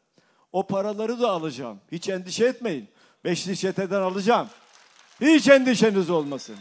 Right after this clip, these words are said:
Alacağım derken zorla değil, adaletle alacağım. Adalet de. Haksızlık varsa,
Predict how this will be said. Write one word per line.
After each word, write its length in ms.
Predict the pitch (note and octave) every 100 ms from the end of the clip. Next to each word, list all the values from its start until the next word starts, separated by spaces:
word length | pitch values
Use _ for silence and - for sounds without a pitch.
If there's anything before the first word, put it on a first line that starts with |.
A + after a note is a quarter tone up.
| - - _ _ - - - - _ _
Alacağım 600 | F3 G3+ A3+ G#3+ C4 C4
derken 560 | B3+ C#4 A#3+ D#4 D#4+ A#3 - -
zorla 420 | G#3+ A#3+ A#3+ A#3
değil, 300 | C4 G#3+ B2+ - -
adaletle 600 | G3+ A#3+ C4+ D#4 F4+ E4+
alacağım. 480 | D#4 A#3 E3 C#3 G#2 _ _ -
Adalet 520 | E3+ F#3+ A#3 C#4+ -
de. 140 | F3 - _ _
Haksızlık 680 | B3+ D4 - C4 G#3+ C4+ A3+
varsa, 560 | A3+ G3 A3 C4 C#4